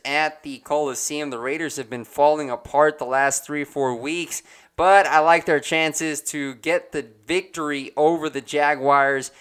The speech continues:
in a low-scoring affair, nineteen to seventeen at home, with Derek Carr putting together a game-winning drive.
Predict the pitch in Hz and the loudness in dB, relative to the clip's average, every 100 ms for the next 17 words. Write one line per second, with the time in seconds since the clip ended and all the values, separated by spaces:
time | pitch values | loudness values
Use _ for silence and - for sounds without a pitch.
0 | - - 214 220 180 190 190 - 190 180 | -20 -2 4 4 6 4 4 2 0 0
1 | 170 147 - 165 160 160 147 147 170 185 | 0 -2 -4 -2 0 -2 -2 -2 -2 -4
2 | 170 - 175 170 170 - 127 - - 165 | -6 -10 -8 -8 -8 -8 -6 -2 -2 0
3 | 175 170 165 131 - 165 156 143 127 - | -2 -2 -6 -6 -4 -2 -2 -2 -4 -10
4 | - _ - 151 170 156 - - 147 151 | -20 _ -8 0 2 2 -4 0 4 6
5 | 143 131 123 - _ _ 131 139 135 139 | 4 2 -2 -8 _ _ -2 0 0 -2
6 | - - 143 160 175 - - 160 156 139 | -16 -2 2 2 2 -2 0 6 8 8
7 | 131 127 151 156 151 151 123 139 143 127 | 4 0 -4 -4 -6 -10 -4 2 2 2
8 | 120 113 - - 135 120 143 147 143 139 | -2 -4 -12 -8 -6 -6 -6 -4 -2 -4
9 | 131 120 120 120 - | -6 -8 -4 -4 -4